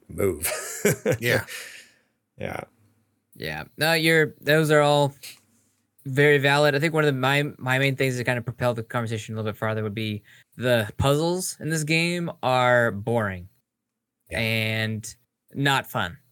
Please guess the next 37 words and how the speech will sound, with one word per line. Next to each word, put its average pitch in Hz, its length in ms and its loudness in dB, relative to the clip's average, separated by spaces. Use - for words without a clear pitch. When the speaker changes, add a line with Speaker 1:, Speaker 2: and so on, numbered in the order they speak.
Speaker 3:
Like 127 200 2
the 139 100 0
photo 151 440 4
thing 170 440 0
that 143 80 0
you 151 60 4
have 151 80 -2
to - 80 -6
do 147 80 4
twice. 165 640 2
Speaker 2:
<laughs> - 300 -2
Speaker 3:
Like, 151 420 2
Speaker 1:
Well, 117 280 2
and 123 100 2
the 143 60 6
Speaker 3:
no. 170 100 8
Speaker 1:
second 220 240 6
time 117 360 2
they 120 120 4
make 120 220 2
you 110 80 2
collect 120 360 0
all 113 120 4
the 107 120 2
ingredients 110 540 2
too. 127 360 4
<laughs> - 240 0
Speaker 2:
Yeah. 139 180 8
Speaker 1:
Like - 20 8
when 262 80 8
Speaker 3:
Yeah. 320 180 8
Speaker 1:
they 175 80 4
did 170 160 2
that, 180 120 6
I'm 196 140 4
just 202 160 4
like, 214 240 4